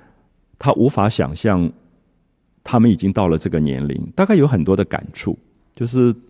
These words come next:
迈进来说八九岁都是天真无邪的小女孩，可曾几何时，事实上大家长大了。那到了十五六岁，她的情窦初开，鸳鸯一定也了解到，然后她对思琪又责备又谅解，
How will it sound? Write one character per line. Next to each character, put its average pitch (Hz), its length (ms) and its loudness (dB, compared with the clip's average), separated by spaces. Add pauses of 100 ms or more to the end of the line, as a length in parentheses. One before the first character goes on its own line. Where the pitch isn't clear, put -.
迈 160 160 4
进 131 160 2
来 95 120 4
说 107 140 0
八 113 180 -2
九 95 160 -2
岁 98 200 0
都 120 120 0
是 117 200 -2
天 127 260 0
真 131 180 4
无 98 120 -2
邪 104 120 0
的 85 80 -2
小 71 240 -8
女 76 160 -4
孩， 64 300 -18 (380)
可 135 100 4
曾 147 180 4
几 139 160 4
何 107 220 4
时， 104 240 0
事 131 140 0
实 123 40 2
上 113 160 0
大 98 200 -4
家 95 80 -4
长 - 240 -8
大 80 100 -4
了。 - 220 -10 (640)
那 117 80 6
到 123 160 6
了 110 80 6
十 104 200 0
五 90 160 2
六 92 180 4
岁， 82 380 2
她 98 240 -4
的 85 340 0
情 90 260 0
窦 104 220 6
初 95 240 -2
开， 82 320 -6 (460)
鸳 165 200 6
鸯 180 60 4
一 160 100 2
定 165 160 2
也 78 140 2
了 71 240 -4
解 80 220 -2
到， 73 200 -4 (320)
然 147 140 4
后 - 20 6
她 175 120 6
对 170 120 6
思 165 240 2
琪 110 520 0
又 185 180 6
责 101 260 4
备 107 380 2 (380)
又 123 200 6
谅 107 300 0
解， - 240 -12